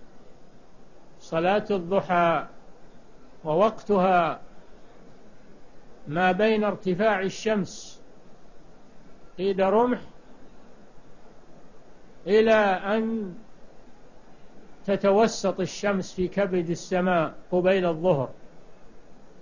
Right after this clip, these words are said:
إلى أن تتوسط الشمس على الرؤوس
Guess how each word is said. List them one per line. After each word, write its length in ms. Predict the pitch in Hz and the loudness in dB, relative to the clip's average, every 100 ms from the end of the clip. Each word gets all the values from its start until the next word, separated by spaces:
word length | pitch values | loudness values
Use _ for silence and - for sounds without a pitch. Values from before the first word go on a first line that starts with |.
| - - - - - - - - - - - - - 147 | -18 -16 -14 -14 -14 -14 -16 -16 -18 -16 -14 -14 -12 -4
إلى 180 | 160 185 | 2 2
أن 240 | 196 185 | 4 2
تتوسط 720 | 180 170 175 202 202 180 180 - - - - | 0 2 4 4 4 2 2 2 -10 -16 -6
الشمس 540 | 165 - 185 202 180 - | -6 -2 2 2 2 0
على 160 | 165 | 4
الرؤوس 760 | 170 156 170 190 190 175 - - | 4 4 2 6 6 6 2 -10